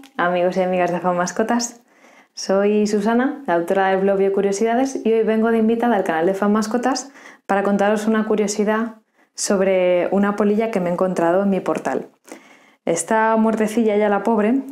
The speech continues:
eh, porque no vive mucho. Eh, esto sería el estado adulto.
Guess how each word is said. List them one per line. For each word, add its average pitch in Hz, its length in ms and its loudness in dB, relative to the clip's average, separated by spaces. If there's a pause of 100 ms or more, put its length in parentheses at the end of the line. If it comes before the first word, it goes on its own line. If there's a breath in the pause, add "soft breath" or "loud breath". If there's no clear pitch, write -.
eh, 165 160 -4
porque 170 360 -2
no 196 160 2
vive 202 220 2
mucho. 220 680 -2
Eh, 170 360 0
esto 170 180 -4
sería 196 340 0
el 196 60 2
estado 190 320 0
adulto. 240 640 0